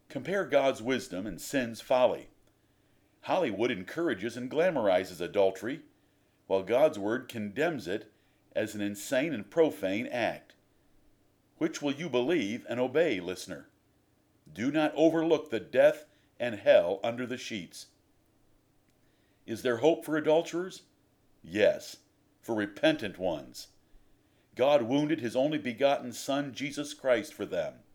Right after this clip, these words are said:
Jesus was despised and rejected of God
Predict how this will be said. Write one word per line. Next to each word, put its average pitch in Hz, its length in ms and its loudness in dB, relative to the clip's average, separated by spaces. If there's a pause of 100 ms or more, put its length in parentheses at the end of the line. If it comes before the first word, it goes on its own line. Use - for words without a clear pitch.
(840)
Jesus 110 440 -8
was 113 180 0
despised 117 720 2
and 107 100 -4
rejected 117 520 -2
of 87 160 -10
God 123 380 4